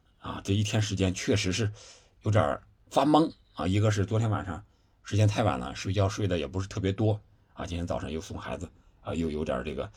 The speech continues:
起得早了，到现在也没有怎么休息，但是迷迷糊糊的一直想这个事儿，又不吐不快。说呢，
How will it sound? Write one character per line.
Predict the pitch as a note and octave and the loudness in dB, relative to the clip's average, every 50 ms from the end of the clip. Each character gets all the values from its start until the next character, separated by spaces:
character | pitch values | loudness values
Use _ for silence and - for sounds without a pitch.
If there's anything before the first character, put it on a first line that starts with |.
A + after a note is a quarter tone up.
| - - - | -20 -16 -8
起 | - - | -4 0
得 | - G2+ G#2 | 2 4 4
早 | G2 - A#1 | 4 4 0
了， | B1 A#1+ - - - | -2 -6 -8 -4 -2
到 | - F2+ | -2 0
现 | - - - G2 F#2+ | 0 0 -2 0 2
在 | - F2+ - - - _ _ _ _ - | 2 0 0 -2 -12 _ _ _ _ -10
也 | - F2 C#2 | -8 -4 -2
没 | D2+ F#2 | 0 2
有 | G2+ G#2 | 2 2
怎 | G#2 - | 0 -2
么 | - | -2
休 | - - G#2+ G#2 | 0 2 2 2
息， | - - | 2 2
但 | - F2+ | 0 0
是 | F2+ E2+ | 0 2
迷 | D#2+ F#2+ A#2+ | 4 6 6
迷 | - D#4 - | 6 6 6
糊 | - D3 | 4 2
糊 | C3+ - D#3 G#3+ | 0 2 0 0
的 | C#4 G#2+ - - - - _ - | 0 -2 -4 -12 -20 -20 _ -8
一 | - D#3 D3 | -6 -4 0
直 | A#2+ D3 | 0 2
想 | D3 - - C#2+ | 2 2 2 2
这 | G2 C#3+ | 2 2
个 | B2 | 4
事 | - B3 | 6 4
儿， | F#3 - - - _ _ _ _ _ _ _ _ | 4 4 2 -8 _ _ _ _ _ _ _ _
又 | - D3+ D3+ | 0 2 2
不 | B2+ - - F3+ | 2 0 -2 -2
吐 | - A#2+ G2 | 0 0 2
不 | F2+ A2+ B2+ | 2 2 0
快。 | - - C4+ - - - _ _ _ _ _ _ _ _ _ _ - | 2 0 0 0 -2 -12 _ _ _ _ _ _ _ _ _ _ -4
说 | - - A3+ B3+ | 4 8 8 8
呢， | B3+ A#3 G#3 F#3+ | 8 8 4 0